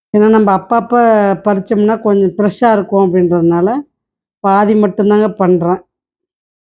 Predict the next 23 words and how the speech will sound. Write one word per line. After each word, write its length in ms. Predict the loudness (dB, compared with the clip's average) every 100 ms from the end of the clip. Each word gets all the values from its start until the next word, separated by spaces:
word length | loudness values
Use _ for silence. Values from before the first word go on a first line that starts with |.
| _ _ _ 0
இன்னொரு 340 | 2 2 0
பேக்ல 400 | 0 -2 0 -2 -2
பாதி 280 | -2 -2 -2
கொஞ்சம் 360 | -2 -2 -2
பண்றேங்க. 380 | -2 -2 0 0
ஏன்னா 180 | 0 0
அதுவுமே 380 | 0 0 0 -2
பாத்தீங்கன்னா 440 | -2 -4 -2 -2 0
நல்லா 320 | 0 0 0 0
வளர்ந்துருச்சுங்க. 720 | 0 0 0 -4 -2 0 0 -4 _ _ _ _ _ _
பாருங்க 280 | 0 2 2
எப்படி 240 | 2 0 0
வளர்ந்துருக்குது 540 | 2 0 0 -2 -4
பாருங்க. 340 | -2 -4 -4 -8 _ _ _ _ _ _ _ _ _ _ _ _ _ _ _ -2
பூச்சி 240 | 0 2 0
அடிக்காததுக்கு 580 | 0 0 0 0 -2
முன்ன 180 | -2 0
நம்ம 160 | 0 0
அறுவடை 260 | 2 0 0
பண்ணிக்கணுங்க, 600 | 0 0 2 2 2 0
அதுதான் 380 | -2 -2 0 2
நம்மளுக்கு 420 | 2 0 0 0 0
லாபம். 380 | 0 0 -4